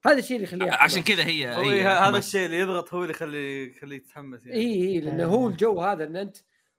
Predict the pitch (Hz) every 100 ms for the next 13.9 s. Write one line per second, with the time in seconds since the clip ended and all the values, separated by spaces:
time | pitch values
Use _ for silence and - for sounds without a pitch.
0 | _ 214 202 220 220 170 170 165 165 135
1 | 123 - 147 123 127 156 214 202 180 196
2 | 208 165 180 175 180 175 143 147 139 151
3 | 160 143 156 139 143 131 _ 131 139 131
4 | 147 - 127 104 123 - _ 117 _ 104
5 | 104 120 131 _ _ _ _ 143 156 180
6 | 170 - 180 - 196 185 165 156 170 151
7 | 202 240 _ 156 147 139 147 127 123 127
8 | _ 113 113 113 131 120 113 101 _ _
9 | _ _ _ _ _ _ 131 143 143 151
10 | 147 131 156 147 123 123 127 131 131 131
11 | 127 123 - 127 - 123 123 117 117 120
12 | 117 110 107 113 104 131 143 139 139 120
13 | 123 131 120 123 107 107 120 117